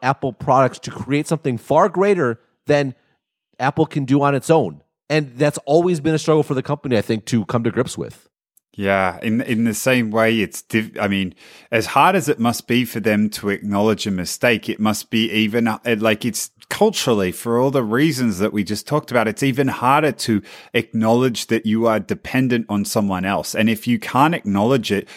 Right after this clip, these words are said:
Speaker 2: y-, it's really hard to then go about fostering the conditions for that ecosystem to flourish. Like, you
Speaker 1: And, and
Speaker 2: just
Speaker 1: it's e-, and it's easy for you to not worry about the fact that the tool that these people uses is completely abandoned.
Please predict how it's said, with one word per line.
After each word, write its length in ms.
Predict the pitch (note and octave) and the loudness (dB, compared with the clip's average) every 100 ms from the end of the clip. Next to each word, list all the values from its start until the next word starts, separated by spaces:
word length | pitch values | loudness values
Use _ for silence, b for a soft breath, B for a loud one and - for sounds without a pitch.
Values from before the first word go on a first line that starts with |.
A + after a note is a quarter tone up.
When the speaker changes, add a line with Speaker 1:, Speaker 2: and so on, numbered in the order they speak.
| B | B
Speaker 2:
y-, 140 | B2 - | -10 -4
it's 240 | B2+ - - | -4 -4 -10
really 600 | G#2+ C#3 G#3+ G3 D3 C3 | -8 0 2 4 4 2
hard 420 | G#2+ D3+ C#3+ A#2+ | 0 2 2 0
to 140 | - G#2 | -4 -2
then 360 | A#2+ A#2 A2+ | 0 2 0
go 220 | G#2+ A#2+ | 0 0
about 420 | A#2 A2+ G#2 G#2 B B _ | 0 2 0 0 B B _
fostering 580 | - D#3 E3 - C#3+ | 2 2 2 0 0
the 80 | A2+ | 0
conditions 640 | - G2+ F#2 D#3+ - C3 - | -2 -4 0 0 0 -2 -4
for 120 | A#2 | 0
that 200 | B2 - | 0 0
ecosystem 720 | B2 - C3+ - C#3 D3 C3+ | -2 0 -2 -2 -4 -4 -4
to 80 | C#3+ | -6
flourish. 580 | - - G#2 - - - - | -2 0 2 -2 -8 -10 0
Like, 280 | A#2+ B2 - | 0 0 0
you 60 | |
Speaker 1:
And, 60 | D#3 | 0
and 80 | E3 | 2
Speaker 2:
just 200 | E3+ E3+ | 0 0
Speaker 1:
it's 120 | C#3 | -2
e-, 40 | |
and 100 | D3 | -2
it's 100 | D3 | -2
easy 160 | E3 F3 | 0 -2
for 160 | E3+ E3+ | 0 0
you 160 | E3+ | 0
to 320 | D#3+ E3+ D#3 b b | 0 4 4 b b
not 260 | B2 D3 C#3+ | -2 0 2
worry 260 | C3 F3+ | 4 4
about 240 | F#3+ C#3 - | 4 2 0
the 80 | - | -2
fact 360 | A#2+ A2+ - | 0 0 0
that 200 | B2 A2+ b b A#2 | -2 -2 b b -8
the 100 | B2 | -6
tool 540 | - - F3+ G3+ E3+ | -6 -4 0 2 4
that 220 | C3 - | 2 0
these 180 | C3+ B2 | -4 -4
people 340 | D3 C#3 C3 | -6 -4 -2
uses 480 | A2+ D#3+ G3+ C#3 B2 b b - | -2 -4 -4 -4 -6 b b -2
is 320 | D3 C3+ - _ _ | 0 0 -4 _ _
completely 420 | - C#3+ F3 E3 | -4 0 2 2
abandoned. 540 | D3 - A3+ F#2+ C2+ | 0 0 -2 -4 -12